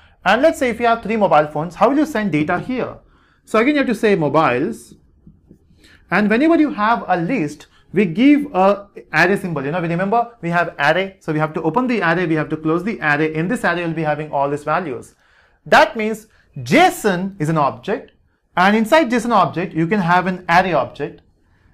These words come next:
Now, the amazing thing is, inside this array object, you can also have a json object. So maybe mobile phone will be having its own object.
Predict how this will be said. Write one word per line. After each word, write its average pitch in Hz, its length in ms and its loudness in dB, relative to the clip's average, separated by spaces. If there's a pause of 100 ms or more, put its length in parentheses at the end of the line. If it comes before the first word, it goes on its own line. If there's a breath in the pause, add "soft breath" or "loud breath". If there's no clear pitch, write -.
(160)
Now, 196 160 2
the 196 180 -4
amazing 277 300 0
thing 202 240 -4
is, 147 240 -2
inside 226 460 0
this 302 160 -2
array 226 360 4
object, 180 400 4
you 175 60 -6
can 180 120 -4
also 180 280 0
have 190 320 2
a 185 80 2
json 214 300 -2
object. 117 460 -4 (260 soft breath)
So - 120 0
maybe 269 300 4
mobile 220 380 6
phone 220 320 -2
will 202 100 0
be 196 80 -2
having 170 300 -2
its 175 140 -10
own 175 200 -2
object. - 480 0